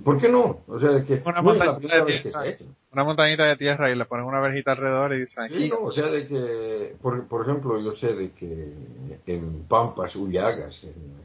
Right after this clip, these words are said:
Speaker 1: cerca, cerca de la ciudad donde yo he nacido, ah, se está, se, se supone de que quedan los restos de la antigua Atlántida,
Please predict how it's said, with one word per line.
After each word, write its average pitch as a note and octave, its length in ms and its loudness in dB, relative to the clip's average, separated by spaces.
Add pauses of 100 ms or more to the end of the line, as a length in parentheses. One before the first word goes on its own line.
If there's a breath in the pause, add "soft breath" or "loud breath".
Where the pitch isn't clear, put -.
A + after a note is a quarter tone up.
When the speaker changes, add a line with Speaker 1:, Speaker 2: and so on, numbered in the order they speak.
(600)
Speaker 1:
cerca, - 540 -4
cerca - 300 -6
de F2 80 -6
la D#2+ 40 -8
ciudad F#2+ 240 0
donde F2 320 -2
yo G2+ 80 2
he A2 40 0
nacido, A2 520 0 (640 soft breath)
ah, D2 300 -12 (320)
se - 220 -16
está, F2 600 0 (500)
se, - 280 0
se F#2+ 160 -2
supone A#2 380 4
de G2 140 2
que E2+ 140 -8
quedan A2 300 4
los E2 220 -2
restos G2+ 440 0
de E2 100 -4
la D2 180 -6 (340 soft breath)
antigua F2+ 540 2
Atlántida, G#2+ 800 0